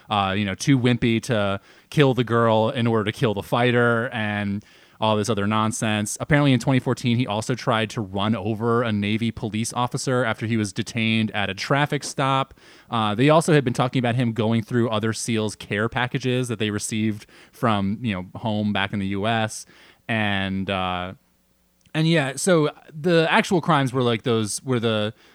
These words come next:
the teenage girl, the old elderly man, and the stabbing, and then related crimes to that, such as obstruction of justice. But even going back to things that weren't, I guess,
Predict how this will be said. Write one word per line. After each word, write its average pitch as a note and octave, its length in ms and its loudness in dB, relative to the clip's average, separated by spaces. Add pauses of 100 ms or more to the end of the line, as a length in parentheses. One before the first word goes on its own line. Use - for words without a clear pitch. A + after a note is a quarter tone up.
(140)
the A#2+ 80 -6
teenage B2+ 420 2
girl, A2 500 4
the G2+ 640 0 (460)
old B2 280 2
elderly B2+ 420 4
man, A2+ 340 2
and A2+ 160 -2
the G#2 60 -4
stabbing, B2 720 0
and G#2+ 120 0
then G#2 400 -2
related A2 380 -2
crimes G#2 320 -2
to - 120 -8
that, G2+ 200 0
such F#2+ 140 -8
as F#2+ 100 -8
obstruction G2+ 400 -6
of F2+ 80 -6
justice. G2+ 640 -4 (360)
But G2+ 480 2 (360)
even E3 300 2
going C3 300 4
back A#2 300 2
to C#3 100 -4
things A#2 240 -2
that G#2 140 -2
weren't, B2 520 0 (340)
I A#2 60 -2
guess, A2 240 -2